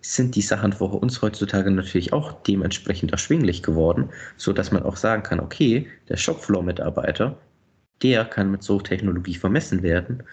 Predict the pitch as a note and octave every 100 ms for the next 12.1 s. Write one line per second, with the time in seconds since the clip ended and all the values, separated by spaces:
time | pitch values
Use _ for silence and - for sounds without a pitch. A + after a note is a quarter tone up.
0 | - - E2 A2+ C#3+ C#3+ D3 A#2+ A#2 -
1 | E2+ F2+ F2 F#2+ F2+ F2+ A#2 - F2 F2
2 | F2 F#2 E3+ - _ _ _ _ _ _
3 | _ - F#2+ - - - - - D3 D#3
4 | D3+ D#3 D3+ - _ _ - G#2+ A#2 A#2
5 | _ _ _ _ _ _ _ - D#3 D3+
6 | G2 - - F#2 E2+ - F2+ C#3 - _
7 | _ - F2+ - G2 F#2+ E2 F#2+ - B2+
8 | F#2 F2+ D#2 E2+ A2+ E3+ - - - -
9 | - _ - F#2+ G2+ F#2+ F2+ G2 - G#2+
10 | - - - A2+ A2+ A#2 - - A2+ -
11 | D#3+ - B2 - F2+ F2+ F2 - E2 D2